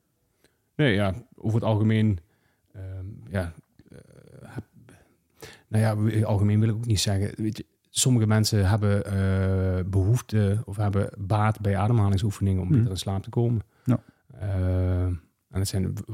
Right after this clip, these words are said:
Speaker 1: vaak mensen die wat meer stress in hun leven hebben.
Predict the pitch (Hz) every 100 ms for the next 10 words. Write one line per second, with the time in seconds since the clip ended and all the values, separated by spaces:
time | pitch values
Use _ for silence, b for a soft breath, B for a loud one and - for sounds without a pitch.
0 | 101 98 98 98 95 101 98 101 95 95
1 | 101 98 - - 104 120 113 110 117 110
2 | 107 104 85